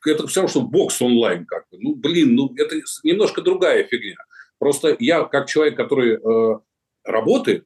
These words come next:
да, не являюсь профессиональным, э, ни, ни покеристом и не являюсь очень богатым человеком, я работаю. Я работу свою очень сильно люблю и терять её не хочу. У меня, как и у любого нормального рабочего человека, есть определённое количество отпускных дней в году.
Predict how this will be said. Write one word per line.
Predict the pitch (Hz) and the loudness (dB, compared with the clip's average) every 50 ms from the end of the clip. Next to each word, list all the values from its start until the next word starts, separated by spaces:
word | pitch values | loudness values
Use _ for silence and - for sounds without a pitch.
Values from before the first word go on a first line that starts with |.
| _ _ - | _ _ -2
да, | 113 143 165 | 0 0 2
не | 135 120 | 2 2
являюсь | 120 120 135 135 117 107 - | 2 2 2 2 2 0 -2
профессиональным, | - 110 107 - - 135 127 127 113 98 95 92 90 87 - - | -6 -10 -8 -2 -2 0 0 0 0 -2 -2 -4 -8 -10 -12 -12
э, | 95 95 95 95 95 92 95 95 95 95 95 98 101 | -10 -6 -6 -6 -6 -6 -6 -6 -8 -8 -10 -10 -6
ни, | 107 120 | -4 -2
ни | 120 120 120 123 120 113 - - _ _ _ - | 0 2 4 4 4 2 0 -2 _ _ _ -20
покеристом | - 104 - 110 113 147 180 - - - 143 120 110 107 - 98 104 107 110 - - | -14 -8 -4 -2 -2 0 0 -2 -2 0 0 0 0 -2 -4 -8 -16 -18 -16 -12 -6
и | 117 113 110 | -4 0 2
не | 110 113 | 2 2
являюсь | 113 117 113 120 117 107 101 98 - | 2 2 2 2 2 2 2 0 -2
очень | 117 - - - 95 | -4 -4 -4 -4 -2
богатым | 98 104 107 104 - - 92 | -2 0 0 0 -2 -2 -8
человеком, | - - 151 - - - 110 | -2 0 0 0 0 -4 -10
я | - - 139 175 - - - _ _ _ _ - | -6 -2 0 0 0 -2 -6 _ _ _ _ -8
работаю. | - 110 117 127 123 117 - - 90 85 | -2 -2 0 2 2 2 2 0 -4 -2
Я | 101 120 127 | 0 2 2
работу | 127 117 120 123 - | 2 2 0 -2 -4
свою | - - 110 107 110 | -2 0 2 2 2
очень | 110 107 - - - | 2 0 -2 -10 -10
сильно | - 110 101 95 95 | -8 -6 -6 -4 -2
люблю | 101 117 120 123 170 233 269 254 165 | 0 0 2 2 4 4 4 2 0
и | 107 101 101 92 | -2 -4 -8 -8
терять | - - 113 113 107 - - | -6 -4 -2 -2 -2 -2 -4
её | 101 98 | -8 -8
не | 101 | -6
хочу. | - - 151 - 269 247 247 - - - _ - | -6 -6 -4 -2 -2 -2 -2 -4 -14 -20 _ -6
У | - 107 | 0 0
меня, | 131 190 233 233 156 | 2 2 2 2 0
как | - - 120 113 - | 0 -2 -2 -2 0
и | 120 | 0
у | 113 113 113 | 2 2 2
любого | - 120 120 107 95 95 | 2 2 2 2 2 0
нормального | 101 110 107 104 90 90 92 92 107 | 0 0 0 0 -2 -2 -2 0 0
рабочего | 113 107 113 110 104 113 117 | 0 2 0 0 0 -2 -4
человека, | 113 - 254 - - 135 | 0 0 0 0 2 0
есть | 151 190 - - | 0 0 2 0
определённое | 113 - 110 107 127 165 185 165 - | -2 -2 -2 -2 0 2 2 2 0
количество | - 113 131 156 - - 110 98 | 0 -2 -2 -2 -2 -2 -2 -2
отпускных | - - - - - - 139 123 95 | -2 -4 -12 -10 -4 -2 -2 0 0
дней | 104 110 110 | 0 0 0
в | 98 | 0
году. | - 107 95 87 87 78 - | 0 0 0 -2 -4 -12 -20